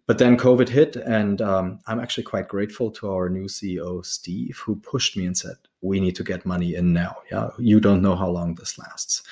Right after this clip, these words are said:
And I'm like, "Oh man, no, no, not, not another fundraise. Give me a couple more, uh,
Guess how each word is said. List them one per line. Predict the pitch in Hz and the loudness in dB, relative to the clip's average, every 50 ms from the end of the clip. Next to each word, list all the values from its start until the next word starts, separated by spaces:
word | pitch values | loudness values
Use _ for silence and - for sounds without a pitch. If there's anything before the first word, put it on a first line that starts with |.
| - - - - | -20 -16 -8 -2
And | 101 | 0
I'm | 95 92 | 2 2
like, | 95 92 90 90 - - - - - - - - - | 4 2 2 0 -4 -12 -18 -16 -16 -16 -8 -2 2
"Oh | 139 127 | 4 6
man, | 117 110 110 107 107 | 6 6 6 8 8
no, | 110 113 | 8 8
no, | 113 117 117 131 | 8 8 8 8
not, | 127 131 135 | 8 8 8
not | 139 135 139 131 123 | 8 8 8 8 6
another | 113 107 104 87 92 | 6 6 4 4 2
fundraise. | - - - 90 87 85 85 85 92 - - | -2 -6 -8 -8 -8 -8 -8 -8 -6 -2 -2
Give | 156 151 | 0 0
me | 147 131 | 0 0
a | 120 | -2
couple | - 123 117 120 120 110 | -2 -6 -6 -4 -2 0
more, | 107 104 104 101 - - - | 0 0 -2 -4 -8 -10 -8
uh, | 117 101 95 95 95 98 95 | -4 -4 -2 -2 -4 -6 -8